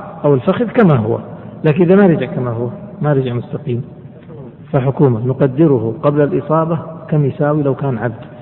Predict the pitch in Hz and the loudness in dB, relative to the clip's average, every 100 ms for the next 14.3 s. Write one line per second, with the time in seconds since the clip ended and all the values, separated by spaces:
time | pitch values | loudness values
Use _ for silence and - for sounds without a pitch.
0 | - - - - - 139 135 123 147 135 | -20 -20 -20 -8 0 2 2 -2 -2 0
1 | 147 - 147 131 139 123 113 139 135 127 | 0 0 0 2 4 2 2 2 2 -2
2 | 139 - 151 143 143 131 - 147 143 135 | -4 -2 -2 0 -2 -2 -2 0 2 0
3 | 120 135 123 123 107 - - - - 135 | -2 -2 -2 -2 -6 -10 -18 -10 -2 0
4 | 131 131 143 143 139 127 143 135 131 143 | 0 -2 -2 -2 -2 -2 0 0 2 2
5 | 139 147 131 - - 143 131 123 123 - | 4 2 0 -2 -4 -2 -2 -4 -6 -6
6 | 117 110 113 - 135 135 135 123 - 147 | -6 -6 -8 -2 0 2 0 -2 0 0
7 | 143 - 143 - 135 127 127 139 147 156 | 0 -4 -8 -4 -6 -4 -6 0 0 0
8 | 160 - - - - - - 165 135 135 | -2 -6 -18 -18 -20 -20 -2 0 0 0
9 | 139 127 - - - - - - - - | -2 -6 -10 -16 -18 -18 -20 -20 -20 -20
10 | - - - - 127 127 127 - - - | -20 -20 -14 -6 -4 -2 -4 -6 -16 -20
11 | - - - - - 147 147 - 131 147 | -20 -20 -20 -14 0 2 4 2 0 0
12 | 147 131 127 113 131 127 - - - - | 2 2 2 2 2 0 -4 -16 -16 -16
13 | - - - - - - - 135 143 113 | -18 -16 -18 -18 -18 -16 -6 -2 -2 -4
14 | - 143 | -6 -4